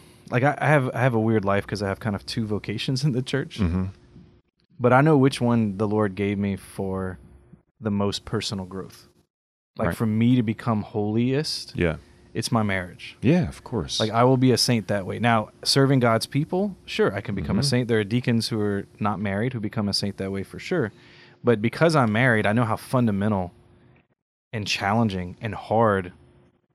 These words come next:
Speaker 1: uh, the growth is from marriage, and that, that has to be my focus.
Speaker 2: Right.
Speaker 1: This, I have to start there in Lent, you know?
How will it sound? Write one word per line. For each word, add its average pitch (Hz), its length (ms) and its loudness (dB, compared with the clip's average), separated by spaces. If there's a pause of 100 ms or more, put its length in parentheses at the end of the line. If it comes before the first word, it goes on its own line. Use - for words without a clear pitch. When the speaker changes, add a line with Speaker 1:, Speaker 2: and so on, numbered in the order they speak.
(280)
Speaker 1:
uh, 95 240 -2
the 101 100 -4
growth 107 360 0
is 101 320 -2
from 101 260 -4
marriage, 107 480 -4
and 110 140 -2
that, 107 120 0 (240)
that 123 180 -2
has - 220 0
to 120 60 -4
be 123 120 0
my 123 120 0
focus. - 560 -8
Speaker 2:
Right. 87 140 4
Speaker 1:
This, - 280 -4
I 110 60 -4
have 147 120 2
to - 60 -2
start - 360 -2
there 98 160 -6
in 95 100 -6
Lent, 113 260 -4
you 117 120 -6
know? 135 100 -6